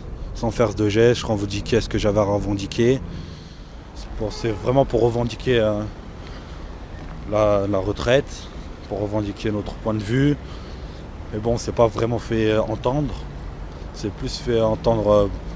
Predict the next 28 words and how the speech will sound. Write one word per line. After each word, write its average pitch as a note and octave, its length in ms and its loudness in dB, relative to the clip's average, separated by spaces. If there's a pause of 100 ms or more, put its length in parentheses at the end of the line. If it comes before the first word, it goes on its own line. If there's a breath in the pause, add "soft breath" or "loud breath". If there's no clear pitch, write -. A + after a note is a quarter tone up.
(120)
au - 20 -4
niveau G#2+ 320 0
parce - 140 -10
qu'on G#2+ 240 0
a G2 80 2
cassé A#2 280 0
les A2 120 4
trucs, B2+ 360 2
mais G2 120 -2
pas, A2+ 400 4 (260 loud breath)
pas A2+ 80 -2
pour A2+ 160 0
la A2 80 6
retraite. G#2+ 420 4 (1120 loud breath)
Moi, B2 100 4
je - 100 -2
me B2 60 -4
mets B2 100 2
à A#2+ 60 4
la A#2 120 2
place A#2 180 -2
des A2+ 60 -4
commerçants. B2+ 480 2
Si - 100 -2
c'était - 160 2
mon G#2+ 120 2
magasin, A2+ 440 4
je, G2+ 380 4